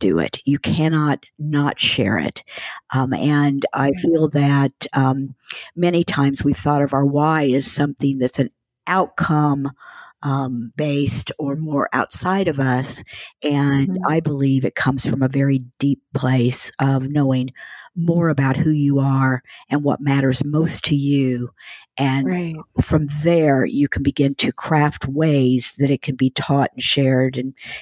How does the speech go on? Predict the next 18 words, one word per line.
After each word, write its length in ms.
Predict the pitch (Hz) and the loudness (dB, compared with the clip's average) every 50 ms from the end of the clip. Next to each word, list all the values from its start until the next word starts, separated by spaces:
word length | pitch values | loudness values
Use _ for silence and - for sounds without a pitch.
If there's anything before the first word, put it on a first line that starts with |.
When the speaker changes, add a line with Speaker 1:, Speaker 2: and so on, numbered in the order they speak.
| - - 160 | -12 -8 -2
Speaker 1:
given 360 | 156 156 151 - 139 131 127 | 0 0 2 2 0 0 0
to 200 | - - - - | 0 0 2 2
others, 540 | 135 131 123 135 120 123 120 123 - - - _ _ _ _ - - - _ _ - - | 2 2 2 2 0 0 0 -2 -4 -8 -8 _ _ _ _ -20 -20 -20 _ _ -8 -6
uh, 100 | 135 135 | -4 -2
in 140 | 127 135 147 | 0 0 2
a 60 | 143 | 2
way 240 | 143 147 139 135 131 | 2 2 2 0 0
that 140 | 131 160 - | -2 -2 -2
really 220 | 143 135 127 131 135 | 0 2 2 2 2
makes 280 | 143 135 - - - | 2 0 -2 -2 -6
a 40 | 127 | -4
difference. 720 | 131 139 135 123 - - 135 113 113 - - - - - - _ _ _ _ _ _ _ _ _ _ - | 0 0 0 0 0 -2 -2 -2 -2 -2 -4 -4 -6 -6 -10 _ _ _ _ _ _ _ _ _ _ -4
Speaker 2:
Yeah. 600 | 180 180 170 175 170 165 156 147 147 151 160 175 - - - | 0 2 2 4 4 2 2 0 -2 -4 -6 -8 -10 -8 -2
I 100 | 180 185 | 0 2
was 140 | 185 190 - | 2 2 2
just 180 | - 185 - - | 0 0 0 0
thinking, 360 | 175 165 - - 160 165 165 160 - - | -2 -2 -2 -2 0 0 0 -2 -4 -4
this 260 | - 196 190 - - | -2 0 0 0 -2